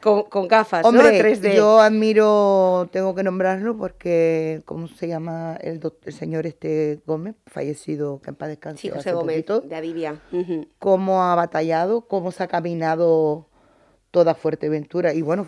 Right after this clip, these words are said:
Speaker 2: yo creo que, eh, creo que ahora está en Lanzarote o en un sitio que hay-, que haya estado como, como ha batallado para que, sí, es que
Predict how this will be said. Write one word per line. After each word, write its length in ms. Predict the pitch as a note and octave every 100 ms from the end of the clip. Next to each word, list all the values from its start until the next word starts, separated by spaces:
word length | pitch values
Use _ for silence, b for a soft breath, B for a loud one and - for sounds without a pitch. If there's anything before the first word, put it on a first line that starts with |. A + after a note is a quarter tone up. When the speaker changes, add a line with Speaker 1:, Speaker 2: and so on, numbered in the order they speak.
| -
Speaker 2:
yo 180 | D3 D#3
creo 180 | E3 E3
que, 460 | D#3+ D#3 D3 - -
eh, 160 | - - D3
creo 180 | G3 C4
que 60 |
ahora 100 | -
está 160 | E3+ -
en 80 | D#3
Lanzarote 460 | D#3+ C#3 E3 G#3
o 80 | F#3+
en 60 | E3+
un 120 | E3
sitio 300 | - G3+ -
que 80 | D#3+
hay-, 80 | D3+
que 220 | - D#3+
haya 180 | D#3+ D#3
estado 380 | C3 E3 E3 E3+
como, 420 | E3+ E3+ D#3+ D#3 b b b -
como 160 | G3
ha 40 | F#3
batallado 720 | F#3 F3 E3 E3+ F#3+ C4+ - b b b b b _
para 240 | - E3 D#3
que, 720 | D#3+ D#3 D#3 D#3 D#3 D3+ - -
sí, 220 | A3 E4+ _ -
es 100 | F3
que 220 | - F#3